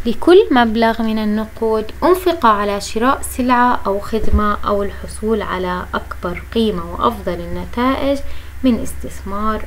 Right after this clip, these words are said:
الموارد المتوفرة. ولهون بكون خلص درسنا لليوم. بتمنى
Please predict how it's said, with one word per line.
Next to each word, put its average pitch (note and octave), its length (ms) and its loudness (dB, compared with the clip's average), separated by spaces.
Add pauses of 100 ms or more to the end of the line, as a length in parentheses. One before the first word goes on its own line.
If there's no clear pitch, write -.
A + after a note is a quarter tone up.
(100)
الموارد F3 540 -2 (140)
المتوفرة. - 600 -4 (540)
ولهون C4+ 560 4
بكون A#3+ 520 2
خلص A3 420 0 (140)
درسنا G3+ 500 -2
لليوم. G3+ 520 -2
بتمنى B3+ 680 2